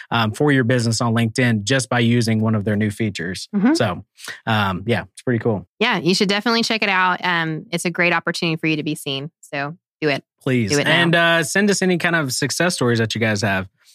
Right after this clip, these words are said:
Speaker 2: Sure.
Speaker 1: Something's going on. Make sure, uh, let us know 'cause we'd love to hear it. Talk about you on our podcast. I don't know. We'll give you a shout out.
Speaker 2: <laughs>
Speaker 1: Maybe a t-shirt. I don't know.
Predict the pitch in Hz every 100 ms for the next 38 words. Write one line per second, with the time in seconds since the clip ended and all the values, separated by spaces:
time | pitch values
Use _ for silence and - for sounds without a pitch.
0 | _ - 147 135 143 143 143 151 160 -
1 | _ _ 131 127 139 131 127 123 135 131
2 | 156 127 123 143 143 139 135 147 90 _
3 | _ _ _ - 147 139 127 143 131 117
4 | 139 143 104 95 127 131 120 131 151 170
5 | - 165 156 190 175 110 92 - _ -
6 | - 143 165 151 208 - 143 101 190 247
7 | 196 226